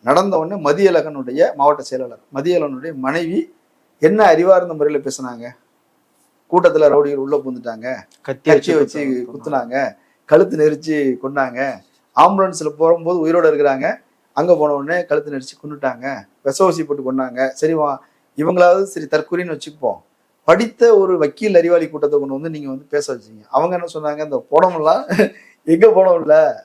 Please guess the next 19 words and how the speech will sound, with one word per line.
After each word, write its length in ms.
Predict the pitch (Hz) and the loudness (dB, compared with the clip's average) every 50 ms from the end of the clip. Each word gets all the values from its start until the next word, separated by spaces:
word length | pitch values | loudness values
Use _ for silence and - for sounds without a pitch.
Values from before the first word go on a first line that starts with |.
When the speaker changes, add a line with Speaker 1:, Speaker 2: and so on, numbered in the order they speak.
| _ | _
Speaker 1:
அதெல்லாம் 340 | _ 135 147 160 170 180 165 | _ 0 2 2 2 2 2
வந்து 500 | 151 147 143 175 202 202 190 170 147 131 123 | 0 -2 0 0 0 0 2 -2 -4 0 4
வேற 540 | 147 165 175 180 175 165 156 151 135 - _ | 4 6 6 6 6 4 4 4 2 0 _
பணத்தை 300 | 147 160 165 160 151 143 | -4 -4 -4 -6 -8 -18
தூக்கிட்டு 200 | 151 147 147 143 | -18 -12 -10 -10
வந்து 160 | 135 139 - | -10 -10 -10
கணக்கு 340 | _ 151 156 156 156 - 135 | _ -4 -4 -4 -2 -4 -6
காட்டுறாங்க" 440 | 127 131 127 120 117 117 127 131 117 | -4 -4 -8 -10 -10 -10 -10 -10 -10
அப்படின்னு 400 | - _ 110 113 127 139 170 190 190 - | -12 _ _ _ -20 -16 -16 -16 -10 -10
சொல்றாங்க. 380 | 135 123 131 127 113 - - - | -6 -2 -2 -2 -2 -4 -12 -12
சரி, 200 | - 135 139 139 | -8 -4 -4 -4
இப்ப 160 | 135 131 123 | -4 -4 2
வேற 320 | 123 143 170 180 185 170 - | 6 6 6 6 4 2 0
பணம்னு 260 | 151 160 165 180 202 | -4 -4 -4 -4 -2
உங்க 200 | 220 196 165 139 | -4 -4 0 0
வக்கீல் 280 | 131 120 - - 185 185 - | -2 -2 -2 -8 -12 -8 -8
சொல்லிட்டாருல்ல, 380 | 143 135 147 139 131 131 131 | -6 0 2 2 2 2 0
அறிவாளி 320 | 135 135 143 156 151 143 139 | -2 0 4 4 4 4 4
இல்ல 240 | 135 139 139 - | 0 -4 -4 -6